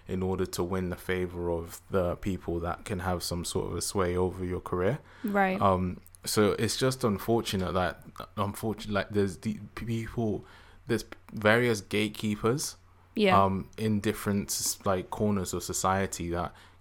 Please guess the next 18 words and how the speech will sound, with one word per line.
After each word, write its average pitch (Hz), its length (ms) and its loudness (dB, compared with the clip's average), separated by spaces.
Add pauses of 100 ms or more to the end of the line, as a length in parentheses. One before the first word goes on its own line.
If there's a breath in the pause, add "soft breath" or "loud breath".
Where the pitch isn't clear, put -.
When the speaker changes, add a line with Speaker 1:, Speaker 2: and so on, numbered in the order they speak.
(100)
Speaker 1:
could 107 460 2
prevent 101 480 0
you 90 100 -4
from 85 300 -8
living 85 580 -6
your 87 260 -2
authentic - 580 -8
life. 80 280 -6 (320 loud breath)
It's - 280 -4
'cause - 320 -6
I'm, 110 260 2
I'm 107 140 0
just 107 160 -4
basically 101 420 0
making 90 320 -4
the 87 80 -4
case 92 280 -4
that - 220 -4